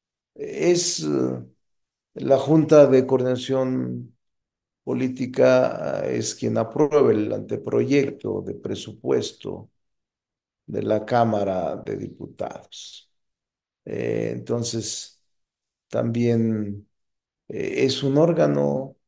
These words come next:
de dirección muy importante a través del cual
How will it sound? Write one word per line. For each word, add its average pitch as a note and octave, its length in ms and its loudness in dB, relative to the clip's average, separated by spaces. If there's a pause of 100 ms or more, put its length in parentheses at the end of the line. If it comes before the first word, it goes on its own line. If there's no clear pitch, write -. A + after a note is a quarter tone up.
(420)
de A#2 520 0
dirección C#3+ 1040 0
muy F#3 300 2
importante C3 1040 0
a - 160 -10
través G#2 300 0
del A2 220 -2
cual A2 500 0